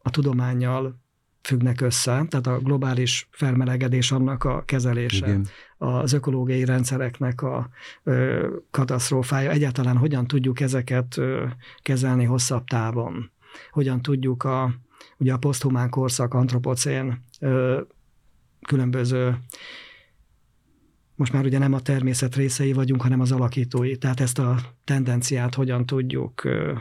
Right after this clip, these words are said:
Speaker 1: értelmezni, és így tovább. Az ember helye a, a világban az, az ugyanúgy a művészet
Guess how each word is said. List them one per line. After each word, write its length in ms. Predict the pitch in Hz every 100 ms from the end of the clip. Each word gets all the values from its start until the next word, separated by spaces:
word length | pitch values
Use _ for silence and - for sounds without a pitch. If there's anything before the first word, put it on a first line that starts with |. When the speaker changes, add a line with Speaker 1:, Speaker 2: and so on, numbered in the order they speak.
| -
Speaker 1:
értelmezni, 760 | 139 127 143 143 143 127 139 135
és 160 | 123
így 120 | 131
tovább. 260 | 123 131 123
Az 120 | 131
ember 300 | 143 139 127
helye 480 | 117 131 127 123 117 _ _ _
a, 80 | 143
a 300 | 151 185 143
világban 560 | 139 139 139 135 135
az, 200 | 131 127
az 160 | 151 127
ugyanúgy 380 | 139 131 127 127
a 60 |
művészet 520 | 127 127 127 123 131